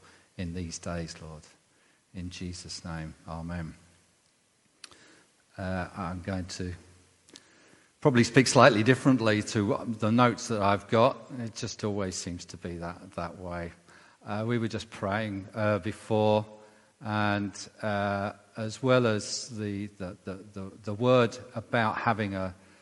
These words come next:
uh, an upgrade to us, uh, at,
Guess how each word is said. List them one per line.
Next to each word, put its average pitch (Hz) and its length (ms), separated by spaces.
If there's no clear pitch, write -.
uh, 95 360
an 127 120
upgrade 117 680
to 107 260
us, - 420
uh, 101 180
at, 120 320